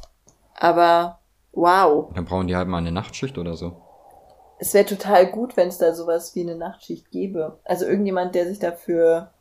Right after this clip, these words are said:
Speaker 1: weiß nicht, der das halt nachts dann regeln muss.
Speaker 2: Hm. Kannst ja mal vorschlagen.
Speaker 1: Ja, klar. Da finden sich bestimmt dann auch so ein paar Hilfs-Sheriffs, die das machen wollen.
Speaker 2: Garantiert.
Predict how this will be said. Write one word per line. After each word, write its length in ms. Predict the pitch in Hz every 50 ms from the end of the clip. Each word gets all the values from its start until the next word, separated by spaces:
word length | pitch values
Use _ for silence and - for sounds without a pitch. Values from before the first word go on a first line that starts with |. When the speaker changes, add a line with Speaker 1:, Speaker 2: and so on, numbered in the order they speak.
| _ - _ _ _ _ _ _ _ _ _ _ _ _
Speaker 1:
weiß 200 | - 196 208 226
nicht, 140 | 226 190 -
der 100 | 190 185
das 140 | 170 170 -
halt 200 | 196 175 170 -
nachts 320 | 190 226 226 - - -
dann 160 | - 165 160 165
regeln 400 | 165 170 165 165 165 165 165 165
muss. 360 | 170 170 170 - - - _ _ _ _ _ _ _ _ _ _ _ _ _ _ _ _ -
Speaker 2:
Hm. 340 | 92 87 87 87 90 92 87 _ _ _ _ _ _ _ _ _ _ _ _ _ _ _ _ _ _ _ _ _ _ _ _ _ _ _ _ _ _ _ _ _ _ _ _ _ _ _ _ -
Kannst 180 | - 107 - -
ja 40 | 113
mal 120 | 92 85
vorschlagen. 680 | - - - 87 85 - - - 87 82 85 85 85 82 - _ _ _ _ _ _ _ _ _ _ _
Speaker 1:
Ja, 180 | - 185 180 180
klar. 420 | 180 180 190 175 175 170 - - _ _ _ _ _ _ _ _ _ _ _ _ _ _ _ _ _ _ - - - - - _ _ _ _ _ -
Da 120 | 196 185
finden 320 | 185 - 220 202 196 196
sich 180 | 185 190 190 -
bestimmt 300 | - 185 - - 202 208
dann 120 | 208 185
auch 120 | - 175 180
so 120 | - 180
ein 60 | 185 185
paar 100 | - 180
Hilfs-Sheriffs, 720 | 180 180 190 196 - - - - 190 170 170 170 170 -
die 80 | - 175
das 160 | 170 165 165
machen 200 | - 180 190 196 185
wollen. 80 | 165
Speaker 2:
Garantiert. 680 | 160 95 92 92 87 85 85 - - 92 90 90 -